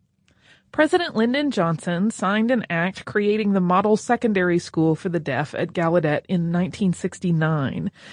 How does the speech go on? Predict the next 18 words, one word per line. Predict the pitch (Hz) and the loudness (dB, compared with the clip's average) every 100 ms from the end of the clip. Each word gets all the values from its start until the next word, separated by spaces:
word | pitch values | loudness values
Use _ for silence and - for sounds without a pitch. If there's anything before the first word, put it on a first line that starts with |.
| - - | -20 -6
and | 202 | 0
Richard | 233 - 320 | 0 2 0
Nixon | 359 381 359 320 | 0 -4 -4 -4
signed | - 220 214 | -2 0 0
a | |
similar | - - 302 285 220 185 | -2 0 2 2 4 4
bill | 165 151 147 | 4 4 4
the | 147 170 | 2 0
year | 165 202 | 0 2
after | 185 180 170 190 | 4 4 2 0
that, | 165 143 | 0 -2
creating | - 202 185 185 180 | -2 2 4 4 2
an | 170 | 0
elementary | 165 180 208 320 269 185 | 0 2 2 2 2 2
school | - 175 151 | 0 0 0
for | 143 | 0
the | 160 | -4
deaf, | 156 127 - - - | -4 -4 -4 -8 -14